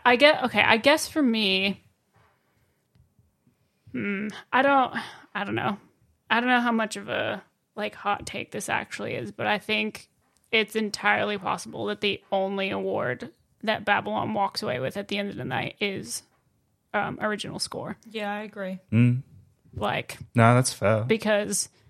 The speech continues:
Speaker 1: Hurwitz just doesn't miss, um, except for apparently
Speaker 3: His best score.
Speaker 1: his best score, which just got ignored by everybody, but it's fine.
Speaker 3: Yeah.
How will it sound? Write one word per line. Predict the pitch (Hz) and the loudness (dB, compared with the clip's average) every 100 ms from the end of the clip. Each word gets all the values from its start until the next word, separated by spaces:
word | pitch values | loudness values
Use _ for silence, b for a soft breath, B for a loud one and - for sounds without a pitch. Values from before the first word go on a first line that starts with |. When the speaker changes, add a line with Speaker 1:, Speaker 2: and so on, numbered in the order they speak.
| _ _ _ _ _ _ - | _ _ _ _ _ _ -14
Speaker 1:
Hurwitz | 202 220 220 202 190 - | -6 -2 0 0 -2 -2
just | - 190 202 | -2 -2 0
doesn't | 214 202 - | 0 0 -4
miss, | 202 - - - - | -4 -4 -6 -6 -4
um, | 208 - 196 | -4 -2 -4
except | - - 208 196 | -6 -4 -4 -4
for | 208 | -4
apparently | 196 185 202 196 - 196 - - - - | -6 -2 -2 -2 -2 -2 -2 -4 -6 0
Speaker 3:
His | 104 | 2
best | 90 80 - | 6 6 6
score. | - 73 208 | 0 0 4
Speaker 1:
his | 233 - | 4 6
best | 226 208 | 6 4
score, | - 202 185 208 220 _ | 2 0 2 2 0 _
which | 226 208 - - - 240 | 0 0 0 -6 -10 -4
just | 214 180 - | -2 -2 2
got | 214 208 | 4 4
ignored | 214 214 202 202 | 4 4 4 6
by | 196 | 4
everybody, | - 214 220 220 214 226 | 4 2 0 0 0 0
but | - 208 | -2 -6
it's | - - | -6 -10
fine. | - - 220 - | -8 -4 -4 -2
Speaker 3:
Yeah. | 160 95 - | -4 -4 -6